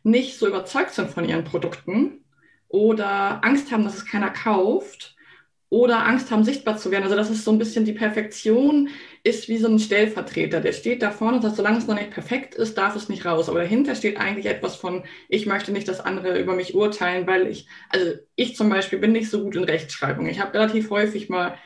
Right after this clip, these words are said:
zum einen Flüchtigkeitsfehler, aber auch einfach Fehler, ist nicht mein Steckenpferd. Und ganz lange habe ich deswegen nicht gebloggt, habe ich deswegen nicht geschrieben.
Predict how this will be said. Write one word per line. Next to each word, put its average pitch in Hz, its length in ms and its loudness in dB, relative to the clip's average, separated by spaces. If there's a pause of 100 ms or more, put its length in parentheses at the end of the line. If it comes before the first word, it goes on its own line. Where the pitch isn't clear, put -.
(180)
zum 185 140 0
einen 180 160 0
Flüchtigkeitsfehler, 202 960 0
aber 175 260 0
auch 277 180 -2
einfach 226 340 -4
Fehler, 220 200 0
ist - 140 -6
nicht 214 180 2
mein 208 200 -6
Steckenpferd. 170 720 -4 (560)
Und 185 220 -2
ganz 240 240 2
lange 214 480 4 (100)
habe 208 180 0
ich 214 60 -2
deswegen 220 360 0
nicht 208 160 -4
gebloggt, - 480 -2
habe 180 100 -4
ich 165 80 -12
deswegen 202 380 -2
nicht 185 180 -8
geschrieben. 175 560 -2